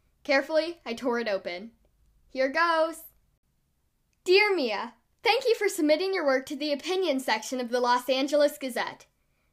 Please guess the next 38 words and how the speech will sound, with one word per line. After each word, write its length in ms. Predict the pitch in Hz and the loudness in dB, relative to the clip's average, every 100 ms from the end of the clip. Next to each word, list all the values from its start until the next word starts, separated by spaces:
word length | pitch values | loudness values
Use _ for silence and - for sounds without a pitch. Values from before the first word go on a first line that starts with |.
| _ | _
The 120 | 330 | 2
editors 460 | 370 370 320 311 285 | 2 2 0 -2 -2
regret 340 | 269 262 240 | 0 0 0
to 60 | 254 | -4
say 240 | 240 247 | -4 -2
that 200 | 233 262 | 0 0
it 100 | 262 | 0
does 180 | 254 269 | -2 -4
not 320 | 294 339 320 | 0 0 0
suit 280 | - 285 269 | -6 -8 -2
the 80 | 269 | -2
needs 260 | 240 233 240 | -2 -6 -6
of 100 | 240 | -6
our 120 | 214 | -4
newspaper 520 | 226 262 - 202 202 | -6 -6 -6 -6 -4
at 140 | 190 | -4
this 180 | 196 196 | -4 -10
time, 400 | - 196 202 214 _ _ _ | -8 -6 -6 -8 _ _ _
and 80 | 269 | 2
we 100 | 277 | 4
are 100 | 240 | 4
unable 360 | 240 247 247 240 | 2 2 0 -2
to 80 | |
publish 440 | 226 208 175 190 - | -4 -8 -8 -10 -10
it. 220 | 196 117 _ _ _ _ _ | -12 -14 _ _ _ _ _
We 100 | 285 | -2
wish 240 | 311 427 - | 0 0 2
you 140 | 359 | 4
well, 400 | 320 320 339 339 | 6 6 6 -4
and 80 | 311 | -6
we 120 | 294 | -6
thank 340 | 302 302 320 311 | 0 2 2 -2
you 80 | 247 | -6
for 140 | 233 | -4
thinking 340 | 240 240 254 | -4 -4 -4
of 100 | 247 | -2
our 140 | 254 269 | -2 -2
newspaper. 720 | 220 190 - 185 190 175 | -4 -8 -6 -6 -4 -10